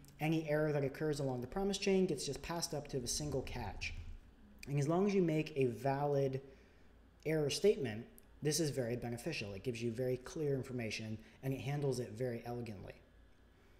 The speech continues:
Obviously, when you deal with async await, you'll see that all the examples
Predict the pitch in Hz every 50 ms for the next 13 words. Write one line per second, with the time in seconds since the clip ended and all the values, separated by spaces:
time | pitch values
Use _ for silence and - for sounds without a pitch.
0 | - - - - - - - - - - - - - - - - - - 165 170
1 | 160 170 160 143 - - 123 107 110 131 156 - - 143 143 143 143 139 135 135
2 | 127 - 123 131 131 135 131 131 127 123 131 123 120 117 - - - - - 131
3 | 117 - 120 107 110 113 131 190 202 180 156 151 151 - 147 143 131 - - 151
4 | 139 147 143 139 151 170 180 208 202 190 160 135 127 139 143 147 147 - 117 104
5 | 101 110 120 -